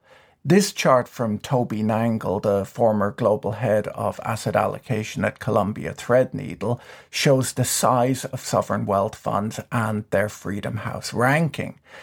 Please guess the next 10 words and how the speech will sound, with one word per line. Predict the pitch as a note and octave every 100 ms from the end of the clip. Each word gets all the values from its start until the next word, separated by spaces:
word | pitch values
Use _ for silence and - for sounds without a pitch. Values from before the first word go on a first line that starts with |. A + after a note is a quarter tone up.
| -
It | C#3 -
can | C#3
be | A#2+
found | - B2 A#2+ G#2+
on | A2+
his | A#2+ -
website, | A#2 A#2+ - A2+ G#2 -
Principles | - A#2 A2+ - - C#3 -
with | - G2 - -
Principles. | C#3+ E3 C#3+ C3+ - - -